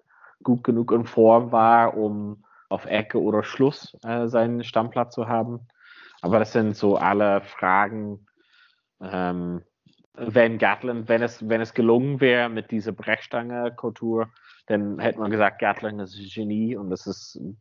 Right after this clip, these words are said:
Speaker 1: beinahe irgendwie aufgegangen. Ähm, ich glaube, trotz, das ist so ein bisschen was, was ich sagen will, ist trotz Gatland ist es fast aufgegangen. Also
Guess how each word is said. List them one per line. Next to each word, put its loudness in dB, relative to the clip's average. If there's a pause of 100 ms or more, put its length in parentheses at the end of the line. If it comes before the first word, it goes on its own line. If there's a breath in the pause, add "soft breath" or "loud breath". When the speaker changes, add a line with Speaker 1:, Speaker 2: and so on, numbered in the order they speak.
Speaker 1:
beinahe 0
irgendwie -4
aufgegangen. -2 (640 loud breath)
Ähm, -6 (1300)
ich -10
glaube, 2
trotz, -2 (580 loud breath)
das -6
ist -14
so 6
ein -4
bisschen 0
was, 0
was 0
ich -2
sagen 0
will, 4
ist -4
trotz -2
Gatland 0
ist -6
es -8
fast -2
aufgegangen. -6
Also -2